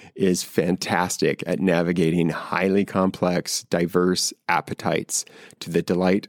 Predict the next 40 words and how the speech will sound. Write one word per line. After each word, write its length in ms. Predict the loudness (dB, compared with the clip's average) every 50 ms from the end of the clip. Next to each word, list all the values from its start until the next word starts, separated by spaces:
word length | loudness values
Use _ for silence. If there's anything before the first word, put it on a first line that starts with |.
| _
of 160 | -6 -6 -4 -4
everybody 580 | -2 0 0 0 0 0 2 2 2 0 0 -2 -4
involved. 640 | -6 -4 -4 -2 -4 -4 -4 -6 -10 -12 -18 -20 -20 _ _ _ _ _ _ _ _ _ _ _ -8 -2
I 160 | -2 0 0
can 140 | 2 2 2
get 140 | 2 2 2
exactly 420 | 2 2 2 2 2 2 0 0
what 160 | 0 0 -2 -2
I 160 | -2 -2 -2
want. 420 | -2 -4 -6 -8 -10 -10 -14 -18 -18 _ _ _ _ -2
You 200 | 2 2 2 2
can 160 | 2 0 0
get 120 | 2 2
exactly 480 | 0 0 0 0 0 0 0 -2 -4 -4
what 200 | -4 -4 -4 -2
you 200 | 0 2 2 2
want. 380 | 2 0 -4 -6 -10 -14 -18 _ _ _ _ _ _ -8 -2
I 180 | 0 2 2
just 160 | 2 0 0 2
need 180 | 2 2 2
to 60 | 0
be 180 | 0 0 0 0
willing 720 | 0 0 0 2 2 2 2 2 2 2 2 2 0 -2 -6 -10 -20 -20 _ -8
to 100 | -8 -8
communicate 600 | -4 -2 0 2 4 4 2 2 0 0 0 0
with 180 | 0 -2 -2 -2
you, 420 | -2 0 0 0 0 -2 -2 -6 -8 -16 -20 -20 -20 -10
and 340 | -4 -2 0 2 2 2 0 0
I 160 | 0 2 2
need 220 | 2 2 2 0
to 60 | -2
be 120 | -2 -2 0
willing 340 | 0 0 0 2 2 0 0
to 60 | 0
hear 480 | -2 0 0 2 2 2 2 2 0 0 -2
no 600 | 0 0 2 2 2 2 0 -2 -4 -8 -12 -16 _ _ _ _ _ _ -6
and 200 | -2 0 0 2
respect 440 | 0 0 0 0 -2 -2 -2 -2 0
your 140 | 0 2 2
no 420 | 2 0 -2 -4 -6 -8 -10 -12